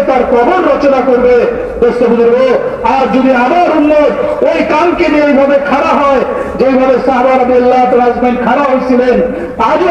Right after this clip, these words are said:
আল্লাহ তাআলা এই উম্মতের সাথে ওই নসরত, ওই মদদ আর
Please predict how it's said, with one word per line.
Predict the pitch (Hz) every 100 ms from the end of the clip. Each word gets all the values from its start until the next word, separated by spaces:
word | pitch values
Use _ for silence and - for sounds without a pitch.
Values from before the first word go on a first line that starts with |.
| 311
আল্লাহ | 302 294 277
তাআলা | 277 277 214 214 202 -
এই | 240 240
উম্মতের | 311 349 359 359 -
সাথে | 294 294 277 226 - - -
ওই | 294 254 233
নসরত, | 311 311 330 302 220 - - -
ওই | 262 214
মদদ | 233 285 349
আর | 311